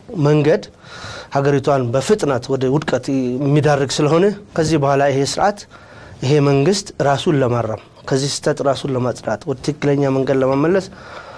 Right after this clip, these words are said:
እ፣ የማይችልና ወድ-፣ ፊት ለፊት ወደ፣ ወደፊት ለመቀጠል ስለወሰነ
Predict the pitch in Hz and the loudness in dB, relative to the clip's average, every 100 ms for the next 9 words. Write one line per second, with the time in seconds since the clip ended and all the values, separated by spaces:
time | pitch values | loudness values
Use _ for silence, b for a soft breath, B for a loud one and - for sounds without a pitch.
0 | B B - - - - - 165 170 170 | B B -12 -6 -4 -2 0 2 4 4
1 | 170 165 156 139 151 196 147 139 123 - | 2 2 0 2 2 0 0 -2 -6 -14
2 | - - - 180 175 143 139 156 151 190 | -20 -12 0 4 4 2 0 2 4 4
3 | 165 160 160 - 139 143 135 - - 139 | 4 2 0 0 0 0 -2 -2 -2 0
4 | 139 123 123 | 0 0 -2